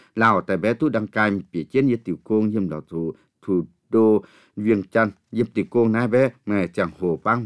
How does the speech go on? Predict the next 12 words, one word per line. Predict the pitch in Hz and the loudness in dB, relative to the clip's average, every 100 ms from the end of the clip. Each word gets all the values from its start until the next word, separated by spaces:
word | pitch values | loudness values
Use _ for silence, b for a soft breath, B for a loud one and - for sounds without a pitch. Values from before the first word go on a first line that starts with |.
| - | -4
ta | 120 135 | -2 0
yếm | 113 107 98 | 0 -2 -2
hoi, | 110 107 98 b b b b b b - | -2 -2 -2 b b b b b b 0
chỉ | 131 | 0
há | 98 98 | 2 0
nhẹ | 113 92 - | 0 -2 -2
tiệp, | 95 - | -4 -2
nhảy | 90 73 | -4 -4
tháo | 85 | -6
nhẹ | 98 82 - | -6 -6 -6
tiệp, | 82 - _ _ _ - | -10 -10 _ _ _ 0
thiết, | 139 - | 0 0